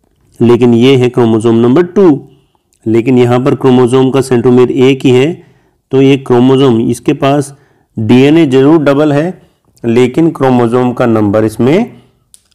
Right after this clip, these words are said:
एक ही है, क्रोमोसोम एक संख्या में एक ही पाया जाता है। अब यहाँ पर जो meiosis सेकंड में क्या होगा, जो ये क्रोमेटिड हैं, जो ये क्रोमेटिड हैं, ये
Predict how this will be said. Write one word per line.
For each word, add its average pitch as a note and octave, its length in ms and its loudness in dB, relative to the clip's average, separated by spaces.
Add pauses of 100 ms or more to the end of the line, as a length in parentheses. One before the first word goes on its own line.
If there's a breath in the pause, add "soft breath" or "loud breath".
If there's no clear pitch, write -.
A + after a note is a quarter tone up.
(380)
एक B2+ 260 0
ही E3 120 2
है, E3+ 440 -4 (140)
क्रोमोसोम A#2+ 500 0
एक B2 200 0
संख्या B2 340 0
में D3 180 -2
एक B2 240 -2
ही C#3 60 2
पाया A2 260 0
जाता G2+ 260 -4
है। F#2+ 260 -10 (440)
अब D3 180 0
यहाँ C#3 280 0
पर D3+ 260 -2
जो C3+ 160 0
meiosis B2+ 440 0
सेकंड B2+ 440 -2
में C#3+ 120 0
क्या C3+ 180 -2
होगा, C3 520 -4 (520 soft breath)
जो B2 180 0
ये D#3 140 2
क्रोमेटिड C3 680 0
हैं, A#2 480 -4 (1120)
जो A#2 560 -2 (140)
ये A#2+ 120 -2
क्रोमेटिड B2+ 600 0
हैं, B2+ 500 -4 (800 soft breath)
ये D3+ 580 -2